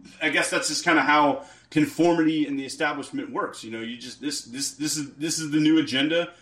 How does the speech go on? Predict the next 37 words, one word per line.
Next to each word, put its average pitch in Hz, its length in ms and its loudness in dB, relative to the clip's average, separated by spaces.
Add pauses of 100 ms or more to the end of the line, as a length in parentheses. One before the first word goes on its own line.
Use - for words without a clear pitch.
(260)
Uh, 120 420 -4
you 139 80 0
know, 120 160 -4
just 127 380 -12
go 143 100 0
ahead 143 160 0
and 135 160 -2
accept 156 420 -4
it 196 280 -6
and 120 340 -6
don't 143 220 -4
challenge 143 420 -4
it. 180 220 -6
And 120 160 -6
I 120 80 -6
think, 170 240 -8
again, 139 300 -2
I, 117 160 -8 (120)
for 131 180 -6
me, 151 160 4
I 147 80 4
thought 139 200 -6
the 117 40 -10
best, 123 440 -6
um, 117 500 -6 (320)
the 123 80 -8
best 139 240 -2
decision 123 380 -4
was 120 160 -4
to, 120 240 -6 (260)
you 147 120 2
know, 113 200 -2 (120)
to, 117 340 0 (340)
to 131 120 -10
take 160 200 2
the 147 80 0
vaccine. 156 760 0